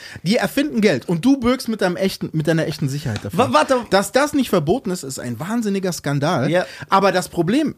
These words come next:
Speaker 1: nochmal um auf den Punkt zurückkommen, ganz kurz,
Speaker 2: Ja.
Speaker 1: ist, wenn das Bargeld weg ist und keiner kann sein Geld mehr abholen, sind die safe. Das bedeutet, die können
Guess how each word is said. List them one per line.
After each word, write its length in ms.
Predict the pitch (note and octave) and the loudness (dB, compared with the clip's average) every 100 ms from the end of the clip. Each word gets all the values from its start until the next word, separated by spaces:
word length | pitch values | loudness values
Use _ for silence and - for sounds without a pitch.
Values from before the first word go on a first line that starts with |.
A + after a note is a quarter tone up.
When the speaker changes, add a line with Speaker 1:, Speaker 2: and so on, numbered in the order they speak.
| - A#2 | -12 -8
Speaker 1:
nochmal 400 | D3 D3+ F3 F3+ | -2 0 2 2
um 160 | F3 D#3 | 2 2
auf 100 | D3 | 2
den 100 | D3+ | 2
Punkt 200 | D3+ E4 | 2 0
zurückkommen, 360 | - D#3+ - A#2 | -2 -2 -2 -2
ganz 200 | G#3 A#3 | 0 0
kurz, 200 | D#3 G#2 | -2 0
Speaker 2:
Ja. 220 | C3+ B2 - - - | 0 0 -4 -12 0
Speaker 1:
ist, 240 | F3 F3+ | 0 2
wenn 100 | D#3 | 2
das 160 | C#3+ - | 2 0
Bargeld 540 | G3 C4+ A#3+ A#3 - | 0 2 2 2 2
weg 200 | D#3 D#3 | -6 -6
ist 240 | - - - | -14 -16 -12
und 120 | B2+ | -8
keiner 300 | - A3+ A#3+ | -2 0 0
kann 380 | - F#3+ G3 B2 | -2 -4 -4 -2
sein 200 | D3+ C#3+ | -2 0
Geld 240 | D3+ F3 | 0 2
mehr 200 | D3 - | -2 0
abholen, 420 | F#3 - B3+ E4 F4 _ _ _ - | -6 -2 -2 -2 -8 _ _ _ -8
sind 340 | A#2 F3+ G3+ | 0 0 2
die 160 | F3 E3+ | 0 0
safe. 400 | - F#3 F#3+ F#2+ - | 0 2 2 0 -4
Das 160 | A#2+ | -6
bedeutet, 560 | - A#2 C#3 D#3+ G#3 G3 | -4 0 2 2 -2 -4
die 80 | B2 | -6
können 680 | - D3 D3 C#3+ B2 B2+ | -2 2 4 4 4 2